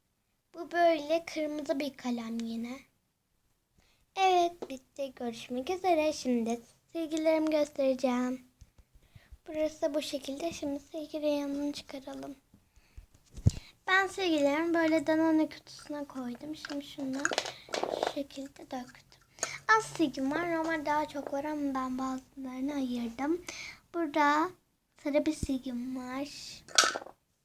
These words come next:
Allah, düşüyor. Bunları biraz taşımak zor tabii. Neyse, ben size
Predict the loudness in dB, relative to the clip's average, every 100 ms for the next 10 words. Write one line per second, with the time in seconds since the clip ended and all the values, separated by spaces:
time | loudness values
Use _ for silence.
0 | -18 -14 -14 -14 -18 -20 -18 -18 -16 -12
1 | -12 -12 -18 -20 -20 _ -8 -4 -4 -2
2 | -4 -4 -6 -8 -6 -8 -8 -12 -12 -12
3 | -8 -4 -2 -2 -4 -6 _ _ _ _
4 | -4 -2 -2 -4 -2 2 2 2 0 2
5 | 0 0 -2 2 6 6